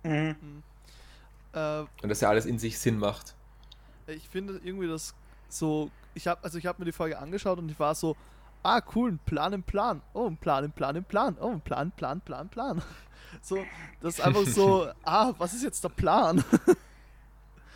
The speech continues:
Speaker 1: Genau, das ist eben, äh, d-, das ist das, was in, die Folge ist eben besser geschrieben,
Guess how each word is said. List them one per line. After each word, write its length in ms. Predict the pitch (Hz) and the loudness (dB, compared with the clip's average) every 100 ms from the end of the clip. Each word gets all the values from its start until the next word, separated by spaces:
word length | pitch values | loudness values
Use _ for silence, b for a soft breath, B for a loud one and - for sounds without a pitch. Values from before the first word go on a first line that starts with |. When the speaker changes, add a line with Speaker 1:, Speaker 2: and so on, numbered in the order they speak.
| B B B B B B B B - - - | B B B B B B B B -20 -20 -2
Speaker 1:
Genau, 180 | 196 202 | 4 4
das 140 | 196 | 4
ist 100 | 190 | 0
eben, 200 | 180 175 - - | -2 -4 -8 -2
äh, 200 | 170 170 | 2 2
d-, 180 | 151 139 - | 2 -4 -4
das 140 | 175 151 | -6 -6
ist 100 | - | -8
das, 120 | 131 | -6
was 100 | 143 | -4
in, 340 | 156 - 143 - | -4 -6 -14 -4
die 80 | 165 | 2
Folge 260 | 185 180 | 4 6
ist 80 | 180 | 4
eben 220 | 156 156 | 2 0
besser 260 | 147 180 160 | 0 0 0
geschrieben, 560 | 139 - 156 160 143 | -4 -2 -2 -2 -4